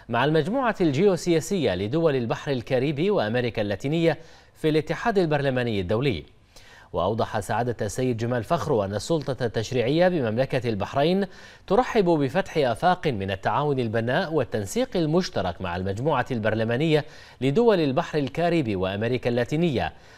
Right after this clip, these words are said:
والعمل على توحيد الرؤى تجاه الموضوعات التي تطرح في المحافل البرلمانية الدولية.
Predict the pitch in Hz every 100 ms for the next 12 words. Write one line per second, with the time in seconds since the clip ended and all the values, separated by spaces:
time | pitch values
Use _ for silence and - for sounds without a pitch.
0 | - - 78 80 101 120 175 135 92 87
1 | 95 - 143 113 107 131 170 156 110 98
2 | 95 92 101 98 101 160 180 139 107 113
3 | 107 135 220 160 127 113 110 135 104 98
4 | 143 120 123 110 98 104 104 107 104 101
5 | 92 95 101 139 127 85